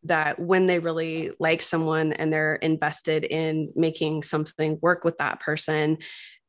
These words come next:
they often will kind of shut what's true about them down in order to make the relationship work. And that does not help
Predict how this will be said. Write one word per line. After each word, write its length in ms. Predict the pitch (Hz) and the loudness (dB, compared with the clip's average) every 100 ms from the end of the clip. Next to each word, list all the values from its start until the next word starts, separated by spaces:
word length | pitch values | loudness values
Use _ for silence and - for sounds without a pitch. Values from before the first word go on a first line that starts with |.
| 170 | 2
they 220 | 165 - | 4 4
often 680 | - 156 - - 160 156 151 | 2 2 0 0 0 0 0
will 600 | 165 160 151 147 147 - | 0 0 0 -2 -4 -8
kind 180 | - 165 | -6 -2
of 120 | 151 | 0
shut 440 | - - 160 151 - _ | 0 2 4 2 0 _
what's 320 | 160 160 - | -2 0 0
true 460 | - - 175 165 185 | -2 -2 0 2 2
about 380 | - 180 180 175 | 2 0 0 0
them 340 | 175 185 185 | 0 2 0
down 480 | 190 147 151 180 269 | -2 -4 -2 0 0
in 180 | - 165 | 0 -4
order 360 | - 156 165 165 | -2 -2 0 0
to 220 | - 160 | 0 -2
make 360 | 156 147 151 - - 175 | 0 0 -2 -8 -10 -4
the 80 | |
relationship 760 | 156 151 151 - 143 - 139 - | -2 0 0 2 2 0 -2 -4
work. 540 | 143 139 277 320 - - - - _ | -2 2 2 0 -6 -12 -14 -16 _
And 220 | 175 165 | 2 4
that 340 | 160 160 - | 2 2 0
does 200 | - 165 | -4 -4
not 240 | 160 151 - | -2 -2 -2
help 320 | - 127 - | -4 -4 -6